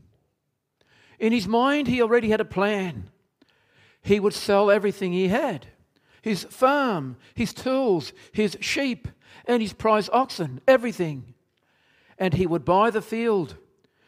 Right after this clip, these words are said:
in which the treasure was hidden. From the moment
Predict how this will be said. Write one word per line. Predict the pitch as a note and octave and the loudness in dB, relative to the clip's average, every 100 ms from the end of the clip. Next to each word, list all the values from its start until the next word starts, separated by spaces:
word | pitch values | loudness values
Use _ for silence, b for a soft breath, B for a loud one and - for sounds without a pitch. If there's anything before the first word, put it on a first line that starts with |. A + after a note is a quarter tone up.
| _ | _
in | G#3 F#3+ | -2 2
which | G3 - | 0 0
the | G3+ | -4
treasure | - G#3+ F#3+ F3+ | 0 0 0 -2
was | E3 | -2
hidden. | C3 G#3 F#3+ D#3+ D3 - _ _ _ _ _ _ b b b b b b | 0 2 0 -6 -14 -20 _ _ _ _ _ _ b b b b b b
From | - F3+ F3+ | -4 -2 0
the | F3 | 0
moment | G3 A3 G3+ F#3+ - - | 0 0 -2 -4 -8 -16